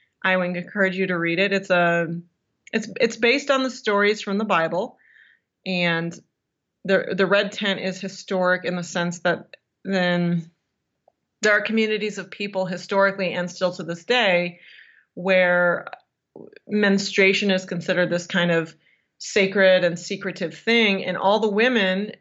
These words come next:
historically would be on the same cycle because they slept only in tents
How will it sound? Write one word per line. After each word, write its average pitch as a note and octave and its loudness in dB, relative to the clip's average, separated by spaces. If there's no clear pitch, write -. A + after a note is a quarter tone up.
historically G3 -2
would F#3 -2
be G3 4
on F3+ 2
the F3 -2
same E3+ -2
cycle A3+ 0
because F3 -4
they F3+ -2
slept F3 -2
only G3 0
in F3 0
tents F3+ -2